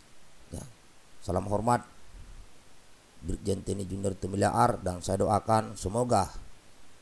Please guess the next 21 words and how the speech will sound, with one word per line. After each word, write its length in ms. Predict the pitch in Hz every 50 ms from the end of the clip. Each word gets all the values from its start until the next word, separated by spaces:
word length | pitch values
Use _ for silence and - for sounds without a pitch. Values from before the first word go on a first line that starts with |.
| - - -
kedua 320 | 98 98 92 101 110 107
senior 320 | 104 - 98 98 101 98 95
saya, 400 | - - 101 104 107 110 - 98
abang 240 | 92 95 95 98
saya, 240 | 92 - - 104 107
bapak 320 | 101 101 95 - 90 92 -
saya, 400 | - - 98 101 110 107 107 127 - - - - - - - - - - - - - - - -
baik 260 | 85 85 92 92 - -
Brigjen 560 | 90 90 95 - - 107 95 104 101 90 80 76 - -
T 160 | - 95 95 95
N 80 | 104 101
I 60 | 87
Junior 260 | 92 92 98 101 95 92
Tumilar 560 | - 101 92 98 98 107 101 - 92 87 - - -
maupun 400 | 95 92 95 92 - 101 92 90
Brigjen 480 | 87 95 104 - - 110 98 95 90 -
T 80 | - 104 98 98 101
N 80 | 101 98 113
I 160 | 113 107 98
Rio, 480 | 95 101 101 107 110 117 120 - - - - - - - - - - - - - - - - - - - - - - - - - - - -
mudah-mudahan, 560 | 85 82 82 82 87 87 92 92 101 101 98